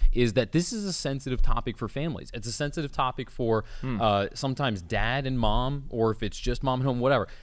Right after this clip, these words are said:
Speaker 1: That relationship and the kid there. Uh, sometimes dad and mom aren't exactly on the same page. And so they're talking to their kid, and sometimes it's two different things, and the kid doesn't know what to take or what to do. And so it's, it's just sensitive. There's a lot of emotions rolled into it. There's a lot of history.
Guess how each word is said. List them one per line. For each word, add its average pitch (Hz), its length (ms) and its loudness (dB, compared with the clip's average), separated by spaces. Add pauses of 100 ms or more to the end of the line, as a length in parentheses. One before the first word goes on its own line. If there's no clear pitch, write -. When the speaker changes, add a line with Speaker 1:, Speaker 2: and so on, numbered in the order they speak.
(120)
Speaker 1:
That 143 360 0 (320)
relationship 165 580 0 (340)
and 131 380 0
the 110 160 4
kid 127 280 0
there. 87 260 0
Uh, 123 160 0
sometimes 190 420 0
dad - 400 2
and 127 80 -2
mom 143 220 2
aren't 143 160 2
exactly 131 380 -2
on 113 60 -2
the 104 40 -4
same 107 200 -4
page. 151 380 -6 (220)
And 120 120 -2
so 123 120 4 (180)
they're 170 280 6
talking 143 340 2
to 117 60 0
their 117 180 2
kid, 107 260 0
and 101 160 -4
sometimes 147 380 0
it's 95 120 -8
two - 120 -6
different 104 280 -4
things, 113 180 -2
and 87 100 -8
the 92 40 -8
kid 151 180 -4
doesn't 123 240 0
know 113 80 0
what 107 240 -2
to - 80 -14
take 113 240 -4
or - 20 -8
what 101 160 -2
to - 80 -12
do. 101 200 0 (260)
And - 140 12
so 107 340 4
it's, 139 260 -2
it's - 220 -2
just 139 240 -4
sensitive. 92 540 -4
There's 110 120 -4
a 117 60 0
lot 113 320 -2
of 170 60 -8
emotions 139 440 -2
rolled 104 220 2
into 98 280 -4
it. 98 120 -6
There's 104 160 -6
a - 20 -6
lot 104 160 -2
of 90 80 -10
history. 160 640 -6